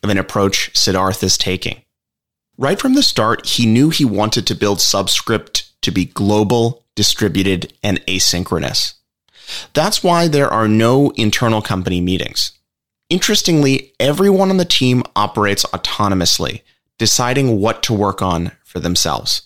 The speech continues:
In this episode, we dive into both the philosophy behind this approach and the nitty-gritty details of how exactly it works in practice.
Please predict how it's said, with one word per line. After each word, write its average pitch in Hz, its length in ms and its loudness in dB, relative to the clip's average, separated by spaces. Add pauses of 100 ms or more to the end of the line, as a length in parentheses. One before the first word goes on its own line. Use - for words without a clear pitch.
(640)
In 151 100 2
this 240 220 2
episode, 151 640 0
we 127 140 0
dive 143 300 0
into 135 180 2
both 123 280 0
the 110 80 -4
philosophy 135 840 0
behind 110 500 0
this 139 180 2
approach 139 480 0 (380)
and 131 160 4
the 123 60 6
nitty-gritty 120 960 2 (140)
details 101 600 0 (140)
of 92 80 -4
how 120 380 0
exactly 95 640 0
it 95 160 -2
works 90 320 -2
in 90 120 -2
practice. - 640 -6